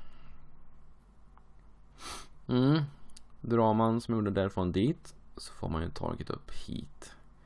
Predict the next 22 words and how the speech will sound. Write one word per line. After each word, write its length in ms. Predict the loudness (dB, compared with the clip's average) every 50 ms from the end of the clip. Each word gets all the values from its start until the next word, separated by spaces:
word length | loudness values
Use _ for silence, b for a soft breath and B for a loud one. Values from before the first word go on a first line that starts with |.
| B B B B B B B B B B B B B B B B B B B B -10
Men 100 | -6 -4
då 60 | -2
har 120 | 0 0 2
vi 100 | 2 0
ett 160 | -2 -2 -8 -18 -18 -8 -4
gap 200 | -4 -4 -4 -4 -10 -12 -8
här 160 | -8 -6 -6 -6
så 160 | -6 -6 -4
jag 400 | -4 -4 -4 -4 -4 -4 -4 -6
kan 100 | -6 -4
tänka 360 | -4 -4 -4 -4 -6 -8 -6
mig 120 | -4 -6
att 60 | -6 -6
det 80 | -6
tar, 460 | -6 -6 -4 -4 -4 -6 -6 -8 -8 -10 B B B B B B B B B B B -18 -20 -20 -20 -20 -20 -20 -20 -20 -20 -20 B B B B B B B B B B -14
att 200 | -12 -10 -6 -6
vi 40 | -4
kommer 240 | -2 -2 -2 -2 -2
fylla 300 | 0 -2 0 2 2 2
igen 460 | 4 4 4 4 2 2 0 -4 -6 -4
de 180 | -4 -2 -2
här 340 | 0 0 0 -2 -2 -4